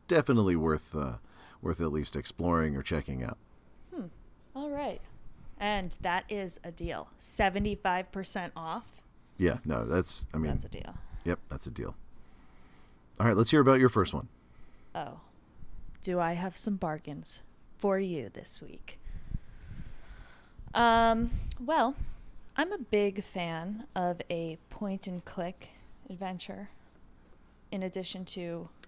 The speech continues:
Speaker 2: the cozy game. So, Monkey Island, things like that.
Speaker 1: Love Monkey Island.
Speaker 2: Mm-hmm. I've played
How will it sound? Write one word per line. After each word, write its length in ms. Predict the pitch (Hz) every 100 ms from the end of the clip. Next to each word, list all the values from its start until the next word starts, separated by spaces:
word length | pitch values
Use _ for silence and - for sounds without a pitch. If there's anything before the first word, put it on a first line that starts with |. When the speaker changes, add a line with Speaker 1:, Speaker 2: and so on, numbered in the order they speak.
| -
Speaker 2:
the 140 | - 185
cozy 400 | - 185 170 170
game. 380 | 165 160 180 - - - - - - - - - - - - - -
So, 540 | - - 226 208 208 196 - 220
Monkey 320 | 214 214 196
Island, 540 | 180 185 180 180 - - - - - - - - - - -
things 240 | 220 202
like 200 | 190 175
that. 280 | - 160 160 - - - - - - - -
Speaker 1:
Love 380 | 82 113 147 98
Monkey 260 | 80 76 67
Island. 360 | 60 58 - - - -
Speaker 2:
Mm-hmm. 260 | 185 170 185 - - - - - - - - - - -
I've 220 | 214 208 -
played 300 | 220 196